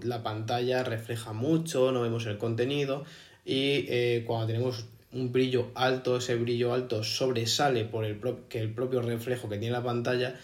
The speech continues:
y por lo tanto se ve muchísimo mejor. Eh, eso pues una cosa que también me llamó, eh, de los iPad de doce pulgadas en concreto que tienen la pantalla de mini led, no, que no micro led, mini led,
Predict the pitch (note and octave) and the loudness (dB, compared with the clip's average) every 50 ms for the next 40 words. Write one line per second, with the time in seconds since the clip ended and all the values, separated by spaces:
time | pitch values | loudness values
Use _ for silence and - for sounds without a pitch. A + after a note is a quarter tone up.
0 | - - - - - - D3+ D3 D3 C#3 B2+ C3 B2+ B2 B2+ - C3 A#2+ A#2+ A#2+ | -18 -20 -20 -18 -8 -6 -2 2 4 4 6 4 4 2 2 2 2 2 2 0
1 | A#2+ A#2 - - - C3 B2 A2 G#2 G2+ G#2 - A2+ G#2 G#2 - - - - - | -2 -2 -2 -4 -4 -2 -2 -2 -2 -2 -4 -4 -4 -4 -4 -6 -12 -18 -20 -20
2 | - - - - - - - - A#2+ A#2+ A#2 A#2+ B2 A#2+ C3 B2+ B2 B2+ B2 A#2 | -20 -20 -20 -20 -20 -10 -4 0 2 4 6 6 4 4 2 2 4 2 2 2
3 | A#2 B2+ B2 B2 A2+ B2 A#2+ C3 B2 A#2+ A2+ A#2 A#2 A#2+ A#2+ A#2+ A#2+ A#2+ A#2+ A#2+ | 2 0 0 2 2 0 0 0 0 0 0 2 2 2 2 2 2 2 2 0
4 | A#2+ A#2+ A#2+ A#2 A#2 - - B2 A#2 A#2 A#2 A#2 A2+ A2+ A#2 A#2 A#2 A2+ A2+ A2 | 0 0 -2 -4 -6 -6 -2 0 0 2 2 2 0 0 0 0 0 0 -2 -2
5 | A2 - - - - - - A#2+ A#2 B2 A#2 A#2+ A#2 - C3 B2+ B2+ B2+ - A#2 | -4 -6 -12 -18 -20 -14 -10 -4 -2 0 0 0 2 2 2 2 0 0 -2 -2
6 | G2+ G2 G#2+ G#2+ G#2 G#2+ G#2 G#2+ A2 C#3 C#3 - D3+ - - A#2+ A#2+ A#2+ A#2+ C3 | -2 -2 -4 -6 -6 -4 -4 -2 -2 -4 0 0 0 0 2 0 0 2 0 0
7 | C3 C3 B2 A#2+ B2 A#2 A#2 A#2 A#2 A#2 C3 B2+ B2+ B2 G#2+ A2 G#2 A2+ A#2 A#2+ | 0 0 0 -2 -4 -2 -2 -2 0 0 0 -2 0 -2 -2 -2 -2 -2 -2 -2
8 | A#2+ A#2+ A#2+ A#2 A#2+ A#2+ A#2+ A2+ A2+ A2+ B2 B2 A#2+ A2 G#2 G#2 G#2 G#2+ A2 A2 | -2 -2 -4 -4 -6 -4 -4 -4 -2 -2 0 0 0 0 -2 -2 -4 -4 -6 -6
9 | A2 - - A2+ A2+ A2+ A#2 A#2 A#2 A#2 A#2 A#2 A#2 A2+ A2 A2 A#2 C3 C3+ C3+ | -8 -8 -6 -4 -2 0 0 0 0 -2 -2 -2 -2 -2 0 0 0 -2 -2 -6
10 | - - - A#2 A2+ A2 A2+ - A2 A2+ A#2 A#2 A#2 A2+ A2 G#2+ G#2+ A2 A#2 A2 | -8 -10 -8 -6 -6 -6 -6 -4 -4 -2 0 0 0 -2 -2 -2 -2 -2 -4 -6
11 | - - A#2 A2 A2 A2 A2 A#2 C3 C3 | -6 -6 -4 -2 -2 0 0 0 -2 -2